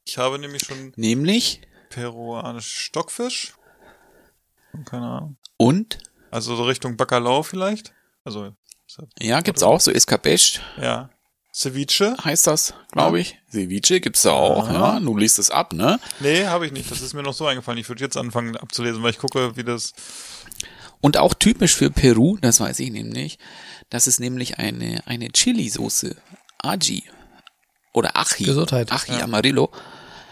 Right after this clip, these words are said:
Speaker 2: Ähm, das ist auch, danke, ähm, was typisch Peruanisches. Das, das essen die ja auch zu allem.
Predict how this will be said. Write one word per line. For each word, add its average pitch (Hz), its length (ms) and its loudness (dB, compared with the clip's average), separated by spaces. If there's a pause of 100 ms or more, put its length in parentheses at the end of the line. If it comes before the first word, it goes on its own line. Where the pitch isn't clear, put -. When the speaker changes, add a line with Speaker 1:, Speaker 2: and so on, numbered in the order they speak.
(680)
Speaker 2:
Ähm, 113 460 -2 (180)
das - 160 2
ist 143 160 0
auch, - 240 4 (220)
danke, 113 280 2 (480)
ähm, 107 600 -2 (240)
was 107 180 0
typisch - 420 2
Peruanisches. - 840 0 (420)
Das, - 240 2
das - 280 2
essen 127 220 0
die 117 80 0
ja 113 100 2
auch - 180 -2
zu - 180 0
allem. - 440 -4